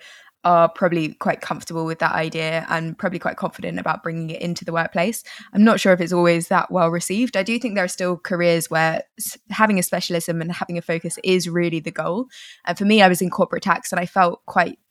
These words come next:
clearly, like, if I'm gonna stay, I need to just s-, focus <laughs> on what I'm doing because it gets more complex, you get more responsibility.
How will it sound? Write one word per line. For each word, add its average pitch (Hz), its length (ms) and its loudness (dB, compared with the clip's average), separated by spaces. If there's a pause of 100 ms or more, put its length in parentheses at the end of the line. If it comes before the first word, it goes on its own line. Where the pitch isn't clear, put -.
clearly, 180 480 0
like, 170 340 -6
if - 160 -10
I'm 185 140 0
gonna 175 180 -4
stay, 180 440 -2
I 170 140 -2
need 170 220 -4
to 180 120 -6
just - 440 -8
s-, - 200 -16
focus 220 540 0
<laughs> 214 100 4
on 208 200 4
what 202 140 2
I'm 208 120 4
doing 190 360 2 (320)
because 170 400 4
it - 80 -8
gets 165 200 -2
more 156 100 -4
complex, 170 760 -2
you 156 80 -6
get 156 140 -2
more 156 140 -4
responsibility. 160 960 -2